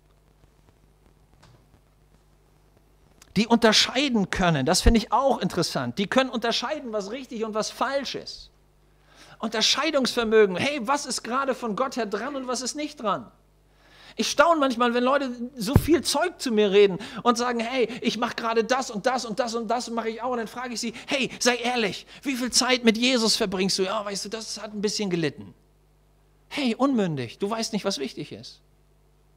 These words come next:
Denn das Entscheidende ist was? Dass deine Beziehung zu Jesus stärker wird, weil das führt dazu,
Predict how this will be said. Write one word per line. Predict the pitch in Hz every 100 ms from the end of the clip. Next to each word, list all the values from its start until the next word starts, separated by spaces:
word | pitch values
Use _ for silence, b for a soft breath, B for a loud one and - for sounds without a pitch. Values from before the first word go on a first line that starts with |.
| _ _ _ _ _ _ _ _ _ _ _ _ _ _
Denn | - 285
das | 240
Entscheidende | 226 - 302 359 269
ist | 226 226 -
was? | 240 - - - _ _ _ _ _ _ _ _ _ -
Dass | 233
deine | 247 254
Beziehung | 240 - 269 262
zu | -
Jesus | 254 226 277 247
stärker | - 214 185 180 160
wird, | 156 131 B B
weil | 202
das | 226 214 - B
führt | - 262 208
dazu, | 180 - 196